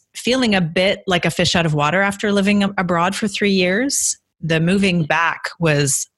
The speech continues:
way harder than moving away, which I didn't expect, but apparently it's very common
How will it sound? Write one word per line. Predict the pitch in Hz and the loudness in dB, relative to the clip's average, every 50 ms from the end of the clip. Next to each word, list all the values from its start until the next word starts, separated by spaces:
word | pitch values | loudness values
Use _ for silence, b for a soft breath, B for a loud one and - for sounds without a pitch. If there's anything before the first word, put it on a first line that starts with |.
| _ - | _ -8
way | 165 151 151 160 165 175 185 | -6 -2 0 0 2 2 0
harder | 170 - 180 156 156 147 147 139 127 | 0 0 0 0 2 2 2 0 0
than | 143 127 139 | 0 0 2
moving | 147 135 135 - - - 117 | 2 2 2 0 0 0 0
away, | - - 101 92 - - - - 165 - _ _ _ _ _ _ _ _ - | 0 2 2 2 0 0 -2 -2 -4 -6 _ _ _ _ _ _ _ _ -6
which | - 160 - | -4 -2 0
I | 156 143 139 | 0 0 0
didn't | 139 - - 151 156 147 135 | -2 -2 0 0 2 2 0
expect, | - - - - - - - - - - - - - - _ - | 0 -2 -4 -4 -2 -2 -4 -4 -6 -6 -4 -4 -4 -4 _ -2
but | 156 151 | -2 0
apparently | 151 - - 165 151 143 - 139 | 0 2 2 2 2 2 2 0
it's | 139 131 - 147 | -2 -2 -2 -2
very | 147 127 131 135 127 | -2 0 0 0 -2
common | - - - - - - - - - 156 151 | -2 -2 -2 0 0 0 -2 0 0 -2 -2